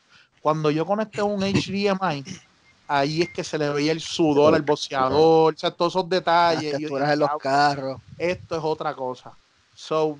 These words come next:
Speaker 1: yo quiero como que re-, como que tener ese mismo, esa misma ya-, asombro cuando yo vea eso, como que, "Ah, diatre, qué brutal". Vamos a ver, ojalá sea así, ojalá
Speaker 3: Yo
Speaker 1: todo
Speaker 3: también pienso que tiene que ver mucho del engine que usan, porque ahora mismo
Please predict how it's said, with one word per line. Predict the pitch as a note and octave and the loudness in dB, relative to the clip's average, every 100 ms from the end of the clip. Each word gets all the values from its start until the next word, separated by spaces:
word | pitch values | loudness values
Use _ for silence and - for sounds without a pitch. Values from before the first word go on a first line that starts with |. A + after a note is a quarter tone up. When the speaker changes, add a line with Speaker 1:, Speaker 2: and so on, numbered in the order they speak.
| C#3+ | -8
Speaker 1:
yo | E3 | -6
quiero | F3 B3+ | -2 -2
como | G#3 F3 D#3+ | -2 -4 -8
que | D3+ | -10
re-, | D3 D3+ D#3 | -8 -8 -8
como | D#3+ D#3 D#3 | -8 -6 -6
que | |
tener | D3+ D3+ F3 | -6 -4 -6
ese | F#3+ G#3 | -4 -4
mismo, | G3 G3 F#3 F#3+ F3+ F3 E3 D#3 D#3 | -4 -4 -2 0 2 0 -2 -4 -6
esa | D3+ F#3 | -6 -6
misma | F#3 F3+ F#3 | -4 -6 -6
ya-, | F3+ D#3 - _ | -6 -10 -18 _
asombro | C#3+ D#3 E3+ F3+ E3 C#3+ | -4 -2 -2 -2 -2 -2
cuando | C#3 C#3 | -4 -6
yo | C#3 | -4
vea | D3 D#3 | -4 -4
eso, | D#3 | -8
como | D3+ C#3 | -12 -14
que, | C3+ C#3+ | -12 -10
"Ah, | E3 B2+ B2 | -10 -12 _
diatre, | A#2+ B2 D3+ D#3+ - _ _ | -18 -18 -12 -14 -14 _ _
qué | C3+ | -10
brutal". | C3+ C#3 C3+ C3 - _ _ - | -6 -6 -8 -12 -16 _ _ -6
Vamos | D3+ A3 | 0 2
a | A3+ | 4
ver, | F#3 A#3+ _ _ | 2 -4 _ _
ojalá | D#3+ D3+ C#3+ C#3 D3 D#3+ | -6 -2 -2 0 -2 -4
sea | E3+ F3+ | -6 -6
así, | E3 C#3 C3+ | -6 -10 -8
ojalá | C3+ C#3 C3+ C3 | -6 -6 -4 -6
Speaker 3:
Yo | C#3+ C#3 | -8 -6
Speaker 1:
todo | C#3+ | -4
Speaker 3:
también | D3 E3 | -2 -4
pienso | - F3 F3+ F#3 | -2 -2 0 -2
que | D#3+ | -2
tiene | C#3+ C#3 | -2 -2
que | D#3 | -2
ver | D3+ | -2
mucho | D#3+ - D#3 | -6 -6 -4
del | C#3+ | -2
engine | C#3+ D3+ D3 C3+ | -4 -4 -8 -10
que | - C3+ | -10 -8
usan, | D#3+ D3 B2+ | -8 -10 -12
porque | - A#2+ | -12 -12
ahora | B2+ | -12
mismo | C3+ C#3+ C#3+ C3 A2+ | -12 -10 -8 -10 -12